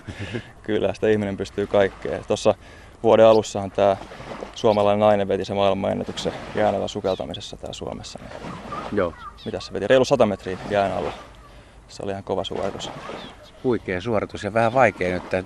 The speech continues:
Speaker 2: tämmöisenä kesäpäivänä edes miettiä sitä, kun on näin lä-, <laughs> lämmintä ja mukavaa ja aurinko paistaa ja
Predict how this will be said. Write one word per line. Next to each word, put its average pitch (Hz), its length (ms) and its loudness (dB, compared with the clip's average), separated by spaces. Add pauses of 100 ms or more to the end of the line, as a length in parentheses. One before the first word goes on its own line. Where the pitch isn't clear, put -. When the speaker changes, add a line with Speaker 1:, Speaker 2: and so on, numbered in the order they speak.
Speaker 2:
tämmöisenä 95 360 0
kesäpäivänä 82 640 -2
edes 85 160 -6
miettiä 85 440 -2
sitä, - 320 -8
kun 82 160 -10
on 87 80 -6
näin 87 220 -2
lä-, 95 80 2 (160)
<laughs> 110 100 4
lämmintä 87 340 2
ja 80 140 -6 (280)
mukavaa 80 400 -4
ja 85 100 -2
aurinko 82 340 -6
paistaa 85 580 -10
ja - 80 -16